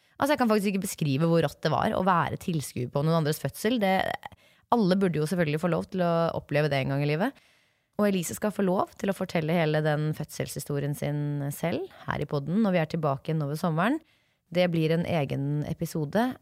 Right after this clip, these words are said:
men jeg klarer jo ikke å holde alt for meg selv! Så her skal dere få lov til å få en,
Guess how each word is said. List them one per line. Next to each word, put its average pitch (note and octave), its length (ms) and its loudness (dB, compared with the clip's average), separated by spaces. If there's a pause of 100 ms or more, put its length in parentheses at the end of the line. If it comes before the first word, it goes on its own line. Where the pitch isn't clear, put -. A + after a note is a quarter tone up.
(120)
men F3+ 480 2 (680)
jeg - 180 -14
klarer F3 640 2
jo E3 80 2
ikke D#3 300 -4 (180)
å D#3+ 160 -2
holde C#3+ 400 0
alt D3 240 0
for - 160 -4
meg G#3+ 140 2
selv! G4+ 340 2 (400)
Så F#3 220 2 (180)
her F3 160 2
skal - 160 -4
dere F#3 140 0
få F#3+ 100 2
lov G3 240 0
til F#3+ 80 -2
å F3+ 80 -8
få E3 240 0
en, D#3+ 240 2